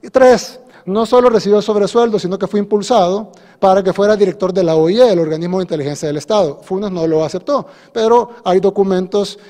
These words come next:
y testimonios y en poder de la Fiscalía que afirma que Héctor Silva Ábalos quería y fue impulsado para ser director de la oie,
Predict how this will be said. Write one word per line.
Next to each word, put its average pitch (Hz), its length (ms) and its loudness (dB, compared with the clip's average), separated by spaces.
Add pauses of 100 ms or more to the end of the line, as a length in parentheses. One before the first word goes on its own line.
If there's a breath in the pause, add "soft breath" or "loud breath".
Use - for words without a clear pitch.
y 175 80 -4
testimonios 190 720 -4
y 147 160 -8
en 135 120 -10
poder 143 340 -4
de 185 80 -2
la 185 100 0
Fiscalía 180 500 -2
que 180 100 -6
afirma 190 320 -2
que 175 60 -6
Héctor 165 200 -6
Silva 170 260 -2
Ábalos 165 300 0
quería 180 320 0
y 175 60 -2
fue 170 140 -6
impulsado 165 480 -4
para 147 200 -8
ser 156 140 -10
director 151 340 -8
de 165 80 -4
la 160 100 -2
oie, 180 280 0